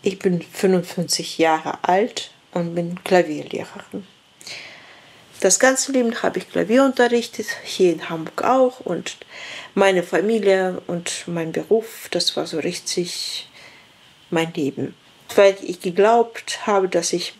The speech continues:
mich und meine Familie von Corona schützen kann, dass Regierung und Medizin alles richtig machen.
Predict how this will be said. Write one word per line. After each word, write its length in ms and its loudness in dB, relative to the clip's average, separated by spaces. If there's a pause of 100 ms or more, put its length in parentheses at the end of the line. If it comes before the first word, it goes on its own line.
(100)
mich 340 2
und 180 -2
meine 220 2
Familie 540 2
von 280 -8
Corona 680 4
schützen 480 -4
kann, 340 0
dass 300 -2
Regierung 560 2 (100)
und 140 0
Medizin 540 0 (100)
alles 420 2
richtig 460 -2
machen. 360 -6